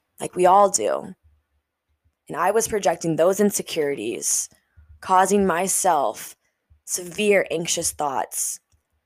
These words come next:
and projecting them onto people that I care about, that care about me, and telling myself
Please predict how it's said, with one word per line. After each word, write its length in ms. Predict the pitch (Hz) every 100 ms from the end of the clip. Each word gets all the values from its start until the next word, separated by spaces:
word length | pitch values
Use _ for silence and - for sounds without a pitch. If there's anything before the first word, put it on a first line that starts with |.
| _ -
and 180 | - -
projecting 460 | 170 170 196 202
them 140 | 196 -
onto 220 | 170 160
people 360 | - 180 175 165
that 140 | 160
I 180 | - 185
care 320 | 196 185 170
about, 500 | 196 220 233 247 - _ _ _ _ - -
that 180 | - -
care 220 | - 196
about 300 | 208 190 -
me, 500 | 180 175 190 226 254 - _ _ _ _ _ _ _ _ -
and 420 | 175 175 170 170
telling 320 | 165 165 190
myself 960 | 202 170 - 160 156 151 - - -